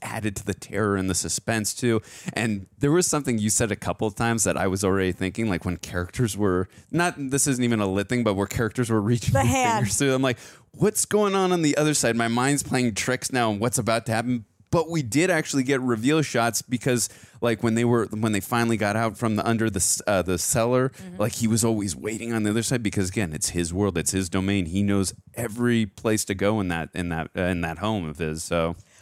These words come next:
Speaker 2: what do you think about the fact that there's a Don't Breathe two?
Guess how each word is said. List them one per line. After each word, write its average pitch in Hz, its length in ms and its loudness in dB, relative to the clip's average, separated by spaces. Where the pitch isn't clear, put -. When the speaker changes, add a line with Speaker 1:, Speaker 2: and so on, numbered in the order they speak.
Speaker 2:
what 208 300 0
do 262 80 -4
you 294 280 2
think 247 280 -2
about 202 200 0
the 202 80 -6
fact 202 340 -4
that 208 120 -6
there's 202 260 0
a 202 60 -2
Don't 185 380 -2
Breathe 185 280 -2
two? 160 380 -4